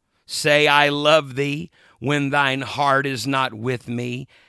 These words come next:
Thou hast mocked me these three times, and hast not told me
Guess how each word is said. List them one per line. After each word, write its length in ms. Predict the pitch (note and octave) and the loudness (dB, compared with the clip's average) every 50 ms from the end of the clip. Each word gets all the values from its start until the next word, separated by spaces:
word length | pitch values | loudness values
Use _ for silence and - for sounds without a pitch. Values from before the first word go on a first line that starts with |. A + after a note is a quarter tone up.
| _ _ _ - | _ _ _ -6
Thou 380 | C3+ D3+ E3 E3 D#3+ D#3 D3+ | 0 4 6 6 6 6 4
hast 340 | C3+ D3 C#3+ C3+ - - C3 | 2 0 0 0 -2 -2 -2
mocked 500 | C3 C3 C3 C#3+ D3 C#3+ C3 C3 - - | -2 -2 2 2 4 4 4 2 0 -4
me 240 | C#3 C3+ C3 C3 C3 | -4 -4 -2 -2 -4
these 340 | B2+ C3+ C#3 C3 B2+ - - | -4 -4 -4 -4 -4 -6 -8
three 300 | - C#3 C#3 C3 B2+ A#2+ | -8 -6 -6 -6 -6 -6
times, 460 | - - C3 C3 C3 C#3 C#3+ B2 D3+ | -4 -4 -2 -2 -2 -2 -4 -4 -4
and 100 | C3+ C3+ | -4 -4
hast 220 | B2+ A#2+ G#2+ C3 | -4 -6 -4 -2
not 320 | C#3 C#3 C3+ C3 - - - | 0 2 2 0 0 -4 -8
told 360 | - D#3 D3 C#3+ C3+ C3+ B2+ | -2 0 2 2 2 0 -2
me 240 | B2+ C3+ C3+ C3 | -2 -4 -4 -4